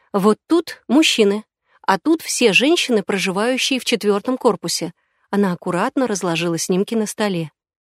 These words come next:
«Я попыталась исключить всех, кто не мог быть знаком с Бортниковым. Кому, по здравом размышлении, не мог предназначаться тот букет роз,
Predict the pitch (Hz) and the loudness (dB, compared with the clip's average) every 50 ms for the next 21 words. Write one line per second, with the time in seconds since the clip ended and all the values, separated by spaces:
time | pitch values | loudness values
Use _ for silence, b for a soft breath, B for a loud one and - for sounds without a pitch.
0 | _ _ _ _ _ _ _ _ _ - 160 175 269 311 - - - - 240 - | _ _ _ _ _ _ _ _ _ -6 0 2 2 2 2 2 2 0 2 2
1 | 247 247 233 220 214 - 214 - - 233 240 - - - 185 - - - - 294 | 2 0 0 0 -2 -2 -4 -4 -4 -4 -4 -4 -4 -6 -6 -6 -8 -4 0 0
2 | 320 359 - B B B B B - - - 247 247 233 233 226 220 214 247 302 | 0 0 -2 B B B B B -6 0 2 4 4 4 4 2 2 4 4 2
3 | 330 - 208 247 254 - 214 196 190 - - 226 233 233 214 190 180 180 165 - | 2 2 0 -2 0 0 0 0 0 0 0 0 0 0 0 0 0 0 0 0
4 | - 170 160 - 170 160 160 143 143 b b b b b b _ - 285 311 320 | 0 0 0 0 -2 -4 -4 -4 -6 b b b b b b _ 2 4 4 6
5 | 320 262 202 - 196 202 214 208 214 254 247 208 180 170 170 175 180 180 202 220 | 6 4 4 2 0 -2 0 0 0 2 2 2 0 0 0 0 0 0 0 0
6 | - - 330 359 349 320 240 185 B B B B B 220 226 226 226 277 311 - | 2 2 2 4 4 4 4 2 B B B B B 4 4 6 6 4 2 2
7 | - 233 214 185 208 196 185 202 202 202 - 269 285 269 - - 240 - _ _ | 2 2 2 2 2 0 0 0 -2 -2 -2 -2 -2 -2 -2 -4 -4 -4 _ _
8 | - 262 240 180 165 185 214 - - 240 202 - - - 247 311 320 - - | -2 0 0 0 -2 -4 -6 -2 0 0 0 0 0 2 2 2 2 0 -2